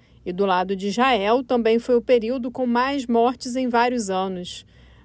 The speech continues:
Para Turk, até agora, dois mil e vinte e três trouxe mais derramamento de sangue,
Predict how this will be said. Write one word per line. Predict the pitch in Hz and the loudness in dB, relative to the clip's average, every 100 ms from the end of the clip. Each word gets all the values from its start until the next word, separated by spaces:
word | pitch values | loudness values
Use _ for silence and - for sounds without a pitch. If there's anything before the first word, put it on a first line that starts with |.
| - | -4
Para | 208 196 | 0 2
Turk, | 214 214 233 262 - - _ | 2 2 2 2 -4 -20 _
até | - 202 226 | -10 -2 0
agora, | 214 196 214 254 220 | 0 2 2 4 2
dois | 208 208 | 2 2
mil | 214 233 | 2 0
e | |
vinte | 233 226 | 0 -4
e | - | -4
três | 214 233 233 208 - _ _ | 0 2 2 -2 -12 _ _
trouxe | - 240 240 | -2 0 0
mais | 277 233 254 330 | -2 0 0 0
derramamento | 302 277 285 277 254 269 254 | -4 -2 -2 -2 -2 -4 -4
de | 233 | -6
sangue, | 240 - 240 247 240 247 | -4 0 2 2 0 -4